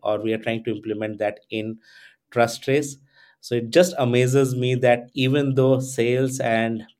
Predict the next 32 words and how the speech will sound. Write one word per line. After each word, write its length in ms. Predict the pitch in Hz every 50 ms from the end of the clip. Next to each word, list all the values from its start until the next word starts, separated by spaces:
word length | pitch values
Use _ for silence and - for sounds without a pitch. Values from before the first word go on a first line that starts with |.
| - 110
business 300 | 107 120 117 120 120 117
development 600 | 113 120 113 117 117 117 113 - - 117 113 110
in 80 | 113 110
the 80 | 110
tech 380 | 107 - - 120 117 117 - -
world 260 | 113 113 113 113 113
has 240 | 110 107 107 107 107
been 220 | - 113 113 110 107
there 160 | 113 110 107
for 220 | - - 120 113
so 260 | 107 - - 139 131 131
many 240 | 131 127 123 123
years, 460 | 120 117 123 120 117 107 120 127 - - _ _ - - _ _ _ -
we 80 | 120
still 360 | 113 - - - 143 135 135 135
are 160 | 120 117 113
innovating 680 | - - 123 117 120 120 117 120 117 113 - 127 117 113
on 240 | 110 110 110 107 104
the 220 | 113 113 113 113 - _ _ _ _ _ _ _ _
fundamental 720 | _ - 127 127 135 131 139 139 135 131 131 131 131 135 131
principles 800 | - - 120 117 120 117 - - 127 - - 120 113 110 110
about 360 | 113 101 107 107 107 107 - - - - -
how 160 | 120 123 123 123 127
to 320 | 131 127 113 113 110 110 - - - - - - _ _ _
measure, 520 | 113 117 123 120 120 - 135 131 131 131 127
how 100 | 117 113
you 160 | 117 120 117 117
deliver 480 | 117 113 107 110 113 107 113 113 110
value 400 | 104 107 107 107 107 107 110 110
to 80 | 117 113
your 160 | 110 107 107
customer, 800 | - - 135 135 135 - - 135 120 117 117 117 113 113 117 117